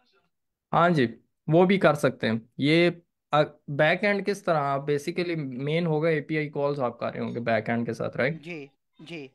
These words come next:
Speaker 1: अगर बैकएंड के साथ एपीआई calls करने हैं और उसके अंदर quotes का कोई भी मसला नहीं है, right? आपका बैकएंड page वो एपीआई calls को accept करता है, तो आपने क्या करना होगा, बैकएंड पे जाके खाली इसको को-,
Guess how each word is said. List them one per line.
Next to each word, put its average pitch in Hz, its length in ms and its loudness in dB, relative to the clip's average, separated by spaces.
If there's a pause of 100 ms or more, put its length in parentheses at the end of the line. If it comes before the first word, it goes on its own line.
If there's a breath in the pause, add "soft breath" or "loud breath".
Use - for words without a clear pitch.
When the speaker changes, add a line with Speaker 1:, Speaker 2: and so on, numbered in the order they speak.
Speaker 1:
अगर 156 180 2
बैकएंड 185 600 4
के 196 80 2
साथ 185 220 2
एपीआई 185 400 2
calls 175 380 0
करने 170 440 -2
हैं 147 180 -4 (260)
और 135 300 6
उसके 147 280 -2
अंदर 151 160 2
quotes 151 380 0
का 156 100 -2
कोई 156 200 0
भी 156 140 2
मसला 139 360 -4
नहीं 135 260 -2
है, 113 60 -2
right? 127 280 -4 (140)
आपका 127 340 2
बैकएंड 135 520 0 (160)
page 135 260 0
वो 127 360 -4
एपीआई 135 360 2
calls 131 300 -2
को 131 80 -2
accept 143 320 -2
करता 120 260 -2
है, 127 160 -4 (580)
तो 143 80 0
आपने 165 300 4
क्या 170 140 2
करना 165 240 2
होगा, 165 180 2
बैकएंड 143 460 0
पे 156 80 -2
जाके 135 300 0
खाली 139 280 -4
इसको 135 520 -2
को-, 127 320 0